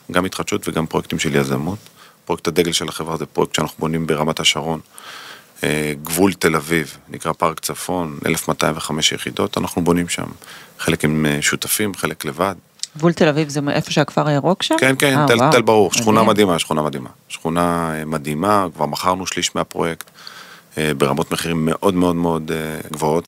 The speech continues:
Speaker 1: ככה שבסופו של יום, אה, השילוב, גם של התחדשות וגם של ייזום קרקעות,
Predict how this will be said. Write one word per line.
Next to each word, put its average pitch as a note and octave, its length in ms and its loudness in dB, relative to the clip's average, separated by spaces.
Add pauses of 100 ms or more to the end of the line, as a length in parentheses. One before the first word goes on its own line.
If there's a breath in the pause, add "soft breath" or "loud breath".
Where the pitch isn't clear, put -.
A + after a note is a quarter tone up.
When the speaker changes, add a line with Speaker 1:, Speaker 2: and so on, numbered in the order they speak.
(100)
Speaker 1:
ככה - 260 0
שבסופו E2 920 2
של A2+ 220 2
יום, A#2 360 2 (120)
אה, F2 60 -2 (560)
השילוב, F#2 600 2
גם G#2 180 0
של G2+ 140 0
התחדשות - 500 -6
וגם F2+ 200 2
של E2+ 180 0
ייזום D#2+ 400 2 (140)
קרקעות, E2 680 2